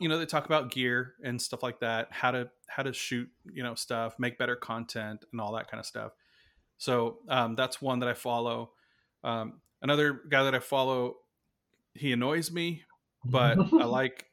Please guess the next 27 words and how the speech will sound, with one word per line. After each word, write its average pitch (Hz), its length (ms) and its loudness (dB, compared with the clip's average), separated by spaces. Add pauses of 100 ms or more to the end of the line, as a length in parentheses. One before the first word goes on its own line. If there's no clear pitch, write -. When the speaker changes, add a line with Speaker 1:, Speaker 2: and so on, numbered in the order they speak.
(340)
Speaker 1:
I 127 140 6
like 127 400 4 (180)
the, 123 280 -2 (120)
the 123 80 -6
value 117 360 -2
that 123 120 -2
he 123 80 -4
provides. 123 680 -4 (580)
Um, 113 460 -2 (260)
it 127 240 -2
is, 113 480 -2
um, 107 400 -6 (1900)
uh, 107 160 -4
Chalene 135 500 -2
Johnson's 120 760 -6
son. 104 600 -6
What 120 120 -12
is - 120 -10
his - 200 -12
name? 101 320 -12 (1500)
Gosh, - 100 -20 (420)
now 107 120 -8
I'm 104 120 -8
blanking 107 380 -10
on 98 180 -8
it. 98 140 -12 (1800)
Um, 101 480 -10